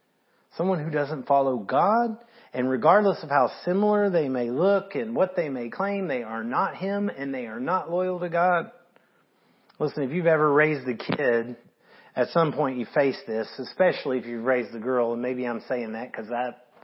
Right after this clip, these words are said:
girls, I raised a girl. But speaking as a father, there comes an age where the desire in her heart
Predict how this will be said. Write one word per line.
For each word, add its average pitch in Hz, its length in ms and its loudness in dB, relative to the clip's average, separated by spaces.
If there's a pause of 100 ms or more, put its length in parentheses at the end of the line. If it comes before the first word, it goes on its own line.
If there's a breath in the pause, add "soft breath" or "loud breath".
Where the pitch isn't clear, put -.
girls, 110 260 -2 (260)
I 120 120 -2
raised 113 260 -4
a 101 60 -16
girl. 107 280 -10 (560 soft breath)
But 151 180 0
speaking 220 360 0
as 170 160 2
a 139 60 -2
father, 131 480 4 (1080)
there 139 140 4
comes 190 280 6
an 165 140 -2
age 135 500 2 (340 loud breath)
where 143 120 4
the 131 140 2
desire 135 640 6
in 135 160 2
her 185 380 0
heart 123 500 0